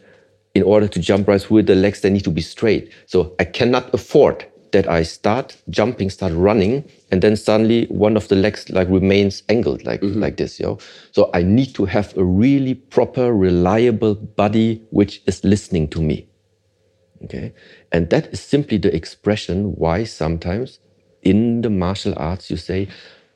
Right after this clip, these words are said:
Speaker 1: "Body and mind in harmony." Yeah, so wha-, what is that supposed to mean, body and mind in harmony? For me, it means mind gives command, body listens.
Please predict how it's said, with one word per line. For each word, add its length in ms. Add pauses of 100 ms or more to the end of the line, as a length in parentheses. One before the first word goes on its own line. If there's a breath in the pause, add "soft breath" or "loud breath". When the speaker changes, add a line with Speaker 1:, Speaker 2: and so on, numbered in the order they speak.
(160)
Speaker 1:
"Body 600
and 260
mind 440
in 100
harmony." 540 (220 loud breath)
Yeah, 100
so 160
wha-, 120
what 200
is 140
that 100
supposed 460
to 60
mean, 320
body 380
and 180
mind 240
in 100
harmony? 560 (720 soft breath)
For 160
me, 260
it 140
means 420 (580 loud breath)
mind 540 (140)
gives 180
command, 580
body 280
listens. 500